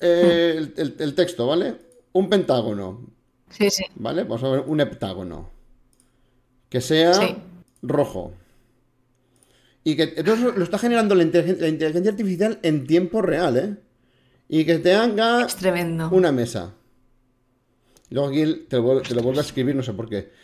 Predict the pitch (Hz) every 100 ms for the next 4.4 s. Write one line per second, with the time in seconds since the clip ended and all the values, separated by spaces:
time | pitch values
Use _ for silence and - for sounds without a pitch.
0 | _ _ _ 135 143 180 233 220 208 214
1 | 175 175 247 - _ _ _ _ _ _
2 | _ 135 131 131 160 208 196 180 180 156
3 | 131 123 127 123 185 196 190 180 175 170
4 | 165 - - -